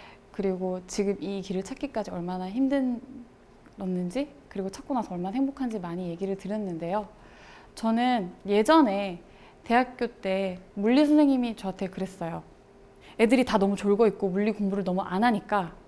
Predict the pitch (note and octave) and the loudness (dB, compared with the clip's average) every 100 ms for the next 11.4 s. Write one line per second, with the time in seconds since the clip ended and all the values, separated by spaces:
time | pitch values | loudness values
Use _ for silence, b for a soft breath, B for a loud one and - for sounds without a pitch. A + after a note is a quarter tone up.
0 | - B B B B B B - - G#3+ | -20 B B B B B B -20 -4 0
1 | A3+ G3 G#3 A#3+ A#3+ G#3 G3 G#3 G#3+ C4 | 2 2 2 2 2 0 -2 -4 -4 -6
2 | B3+ - E3+ - - - - - - - | -6 -6 -8 -10 -20 -20 -20 -20 -20 -20
3 | - - - - - G3+ F#3 - G3 G#3 | -20 -20 -20 -20 -8 -6 -6 -6 -6 -4
4 | G3 G3 G#3+ G#3 A3+ C4 C4 C#4+ C4 - | -2 -2 -2 -6 -8 -8 -8 -8 -8 -10
5 | F3 - - - B B B - G#3 G#3+ | -12 -14 -20 -20 B B B -10 -4 -2
6 | A#3 G#3 - E4+ E4 - G3+ G#3+ G3 F3+ | -2 -4 -8 -2 -2 -2 -2 -4 -4 -6
7 | - G#3 G3 B3 A3+ - G3 - G#3+ G3+ | -6 -2 0 0 -4 -6 -10 -6 -6 -4
8 | F#3+ F#3+ A#3 - B B - A3 G3 F#3+ | -6 -2 -2 -2 B B -4 0 0 0
9 | G3 G3 F3 F3 A3 - - - A#3 A#3+ | -2 -4 -6 -6 -8 -12 -20 -6 -2 0
10 | F#3+ F3+ F#3 F#3 F#3 F3+ G3+ G#3+ G#3 F#3+ | 0 0 -2 -4 -6 -4 -2 -4 -6 -8
11 | F#3 F3 - | -10 -12 -10